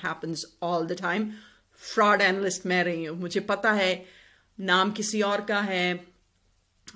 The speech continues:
I don't know क्या-क्या, जाहिर है जुगाड़ हमने निकाले होते हैं, but anyway। So, please provide your own information, provide everything the way they're asking।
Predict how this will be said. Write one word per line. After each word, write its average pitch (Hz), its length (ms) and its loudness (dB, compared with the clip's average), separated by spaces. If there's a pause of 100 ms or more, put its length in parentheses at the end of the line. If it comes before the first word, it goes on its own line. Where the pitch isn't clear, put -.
I 202 60 4
don't 214 160 4
know 185 160 -2
क्या-क्या, 196 540 0
जाहिर 226 320 6
है 220 60 4
जुगाड़ 208 320 2
हमने 185 200 0
निकाले 175 340 -2
होते 175 180 -4
हैं, 170 80 -2
but 254 100 8
anyway। 156 280 6 (520)
So, 233 340 6 (220)
please 330 260 0 (300)
provide 220 380 -2 (120)
your 202 120 0 (100)
own 180 300 -2
information, 156 480 -10
provide 208 640 -6 (180)
everything 233 540 -4
the 185 120 -4
way 185 200 -4
they're 170 400 -8
asking। - 260 -10